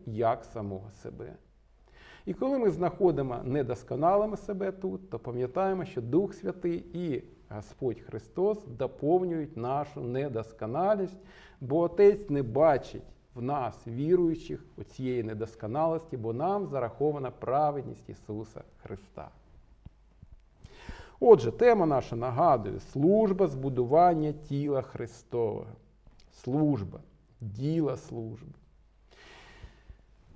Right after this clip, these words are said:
Зараз війна. На війні, в армії треба віддаватися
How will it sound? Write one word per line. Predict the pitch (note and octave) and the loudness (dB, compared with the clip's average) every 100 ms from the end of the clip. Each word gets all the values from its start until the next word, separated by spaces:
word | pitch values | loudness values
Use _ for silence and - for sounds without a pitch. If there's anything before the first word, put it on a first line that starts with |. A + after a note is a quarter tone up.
| - A#2 | -10 8
Зараз | D#3+ D#3 A#2+ A2 | 10 10 8 2
війна. | A2+ B2 D#3 G#3+ A3+ - - - - - _ - - _ - - _ - - - | -2 0 2 0 -2 -8 -20 -20 -20 -20 _ -20 -20 _ -20 -20 _ -20 -16 -2
На | B2+ | 2
війні, | A2+ A#2 B2+ E3+ E3 | 2 2 2 2 6
в | C#3+ | 6
армії | D3 D3+ C#3 | 6 4 0
треба | C#3+ C#3 C#3 | 0 -2 0
віддаватися | A#2 A#2 B2 B2 C3+ C3+ A2+ B2+ | -2 -2 0 2 0 0 -8 -8